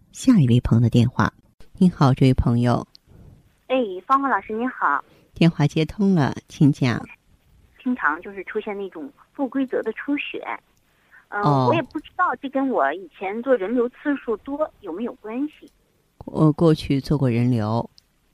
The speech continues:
Speaker 2: 对。
Speaker 1: 啊，如果说是人流多，损伤子宫内膜了，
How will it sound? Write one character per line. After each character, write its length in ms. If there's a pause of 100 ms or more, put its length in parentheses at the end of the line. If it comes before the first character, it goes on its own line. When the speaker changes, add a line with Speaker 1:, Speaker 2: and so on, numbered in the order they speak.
(220)
Speaker 2:
对。 320 (140)
Speaker 1:
啊， 180
如 180
果 140
说 180
是 400 (600)
人 180
流 220
多， 420 (280)
损 340
伤 260
子 140
宫 160
内 140
膜 320
了， 200